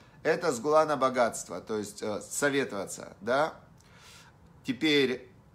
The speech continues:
значит, э, и сгула на здоровье. Знаете, какую он сказал? Врачи. То есть в Торе написано, что Бог дал врачу,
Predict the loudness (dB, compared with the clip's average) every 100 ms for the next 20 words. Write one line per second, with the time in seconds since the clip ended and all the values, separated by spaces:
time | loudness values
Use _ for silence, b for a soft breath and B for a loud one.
0 | -20 -20 -20 -14 -6 -2 -2 -2 -4 -2
1 | 2 4 4 2 -10 -20 -20 -20 -20 _
2 | -20 _ -20 -20 -6 -2 -2 2 6 6
3 | 6 4 6 6 6 2 0 -2 -4 -6
4 | -6 -2 -2 -2 -2 -2 2 6 6 2
5 | -8 _ _ -20 _ -20 -20 -10 0 2
6 | 2 -2 -4 -6 -16 _ -2 -2 -2 -6
7 | -4 0 0 -2 -4 -4 -4 -2 -4 -4
8 | -2 -2 2 2 2 2 -2 -2 -6 -4
9 | -4 -6